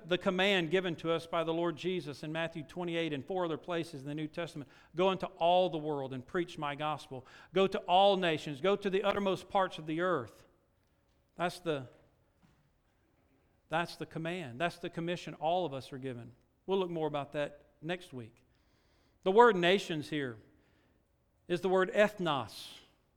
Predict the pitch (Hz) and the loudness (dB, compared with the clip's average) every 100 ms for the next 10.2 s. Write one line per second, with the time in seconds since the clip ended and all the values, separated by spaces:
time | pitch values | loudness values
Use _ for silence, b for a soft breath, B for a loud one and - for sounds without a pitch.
0 | _ _ _ _ 180 170 196 190 196 196 | _ _ _ _ -6 0 0 2 0 0
1 | - - 196 190 180 190 190 170 170 185 | -6 -6 -2 -2 -2 0 0 0 -2 -2
2 | - 165 160 165 151 180 180 180 190 185 | -4 -4 -2 -2 -2 -2 -2 -4 -4 -6
3 | 170 170 180 185 190 196 - - _ _ | -6 -6 -6 -6 -6 -10 -18 -20 _ _
4 | _ _ _ _ _ _ _ _ _ _ | _ _ _ _ _ _ _ _ _ _
5 | 185 - 165 135 - - 160 160 - 165 | -4 -4 -6 -8 -10 -10 -6 -6 -6 -6
6 | 170 151 - 139 113 - - _ _ _ | -6 -8 -12 -14 -14 -20 -20 _ _ _
7 | _ _ _ _ _ _ _ 160 196 233 | _ _ _ _ _ _ _ 2 6 6
8 | 214 190 214 220 170 180 180 175 143 175 | 6 4 2 2 -4 0 0 0 -2 -2
9 | 196 190 175 - 190 185 160 175 165 165 | 0 -2 -6 -4 -4 -4 -4 -4 -4 -8
10 | 156 | -12